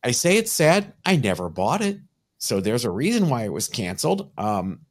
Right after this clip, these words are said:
you know, a, a probably strong newsstand sales at one point, but in the direct market, this book was not gonna cut it. Uh, a C G C nine point eight, though, happened to sell this month for three hundred nineteen dollars,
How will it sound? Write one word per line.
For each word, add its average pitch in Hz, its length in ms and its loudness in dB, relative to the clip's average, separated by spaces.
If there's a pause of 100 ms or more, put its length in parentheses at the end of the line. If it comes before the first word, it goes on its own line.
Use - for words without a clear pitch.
(260)
you 101 120 -8
know, 117 340 -4
a, 78 400 0
a 80 40 -2
probably 151 480 -2
strong 123 440 0
newsstand 127 540 0
sales 135 320 0
at - 60 -4
one 131 180 -4
point, 135 260 -2
but 117 80 -6
in 98 80 -6
the 92 160 -6
direct 113 320 -4
market, 107 400 -2
this 98 140 -8
book - 240 -10
was 82 180 -8
not 82 220 -8
gonna - 180 -20
cut - 260 -14
it. - 160 -20 (580)
Uh, 117 340 6 (120)
a 135 80 2
C 262 220 0
G 311 120 2
C 285 160 0
nine 240 220 4
point 226 240 2
eight, 226 280 2
though, 135 340 2 (240)
happened 190 380 0
to 151 60 -2
sell 196 280 2
this 139 220 -2
month 127 240 0
for 101 260 -4
three 320 320 2
hundred 214 320 4
nineteen 190 520 0
dollars, 131 560 0